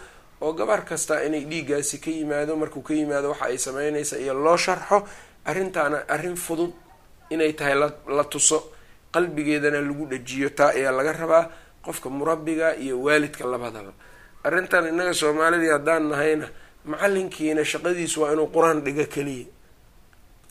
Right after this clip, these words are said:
Oo arrimahan waxaa laga yaabaa gabdhuhu inuunanba kala hadlin. Ee, waalidkuna qaar badan oo ka mida iyaguna ma ahan waalid wacyi lahoo dan waxaan ka lehba. Gabadhii marka dhiiggii bay arkaysaa, way ku dhibtoonaysaa marka.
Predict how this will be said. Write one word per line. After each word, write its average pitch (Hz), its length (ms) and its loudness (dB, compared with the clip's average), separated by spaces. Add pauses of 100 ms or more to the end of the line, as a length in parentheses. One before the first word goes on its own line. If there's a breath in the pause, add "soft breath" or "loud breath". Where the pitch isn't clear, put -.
(380)
Oo 95 100 -2
arrimahan 156 320 6
waxaa 139 200 2
laga 156 180 6
yaabaa 151 240 8
gabdhuhu 156 280 0
inuunanba 143 380 2
kala 143 220 2
hadlin. 123 400 -6 (640 soft breath)
Ee, 131 60 2
waalidkuna 175 680 4
qaar 170 260 8
badan 151 300 4
oo 131 120 4
ka 160 160 0
mida 151 280 2
iyaguna 143 440 4
ma 143 140 0 (120)
ahan 131 200 -2 (260)
waalid 143 380 -2
wacyi 143 440 0
lahoo 131 420 -4
dan 175 280 6
waxaan 143 360 0
ka 139 140 -2
lehba. 120 260 -6 (540 loud breath)
Gabadhii 175 340 0
marka 170 320 -4 (140)
dhiiggii 160 400 -8
bay 160 200 0
arkaysaa, 165 680 0 (480 soft breath)
way 196 100 -4
ku - 120 -10
dhibtoonaysaa 143 600 -2
marka. 131 300 -16